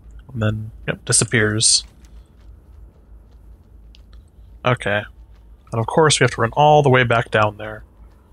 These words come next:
So, uh, actually, hold up. Let's use our, uh, our Hearthstone and then fly back there.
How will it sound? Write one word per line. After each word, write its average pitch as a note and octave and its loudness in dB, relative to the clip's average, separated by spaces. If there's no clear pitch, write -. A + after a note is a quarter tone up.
So, G#2+ 2
uh, G#2+ 4
actually, A2 0
hold A2 -2
up. G#2 0
Let's - -6
use C#3 4
our, A2+ 4
uh, G#2+ 4
our - -6
Hearthstone A2+ 2
and B2 -2
then G#2+ -2
fly A2+ 2
back G2+ 0
there. A#2+ -6